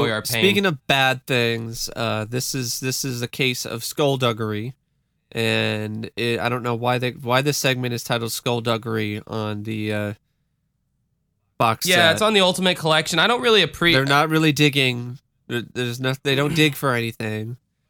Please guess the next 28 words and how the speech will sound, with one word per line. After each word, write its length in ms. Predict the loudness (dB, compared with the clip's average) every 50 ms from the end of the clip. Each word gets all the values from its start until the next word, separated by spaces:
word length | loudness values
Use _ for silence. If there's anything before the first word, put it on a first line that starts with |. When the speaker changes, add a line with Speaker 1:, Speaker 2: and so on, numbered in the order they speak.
| _ _
Speaker 2:
But 140 | _ 4 6
it 100 | 6 6
is 120 | 6 4 4
something 400 | 2 0 0 2 2 2 2 2
bad 600 | 2 2 2 2 2 2 2 0 -2 -2 -6 -12 -12 _
that 200 | -2 -2 -2 -2
you 220 | -4 -4 -4 -4
really 340 | -4 -2 0 2 2 2 2
do 120 | 0 0 2
not 220 | 4 4 4 4
wanna 200 | 2 -2 -2 -2
see 460 | -2 -4 -4 -2 -2 -2 -2 -2 -2 0
outside 560 | 2 2 2 0 0 0 2 2 2 2 0
your 100 | -2 -4
favorite 400 | -2 0 0 0 2 0 -2 0
restaurant's 580 | 0 0 -2 -2 -2 -4 -2 -2 -2 -2 -4 -4
window. 340 | -4 -4 -4 -6 -8 -12 -14 -16 -20 -20 _ _ _ _ _ _ _ _ _ _ _ _ _ _ _ _ _
Speaker 1:
Yeah, 200 | 0 2 2 4
I 120 | 4 2
don't 160 | 4 4 2 2
really 260 | 2 2 4 4 2
appreciate 920 | 2 0 -2 -2 0 0 2 0 0 2 2 4 4 4 4 2 0 -2 _
th-, 140 | -10 -10 -8 -4
how 300 | 0 2 2 2 2 4
they 180 | 4 4 6
named 380 | 6 6 6 6 6 6 4 4
it 120 | 2 2
Skullduggery, 1200 | 0 -2 -2 2 4 6 6 6 6 4 4 2 2 2 2 4 4 6 6 6 4 4 2 -2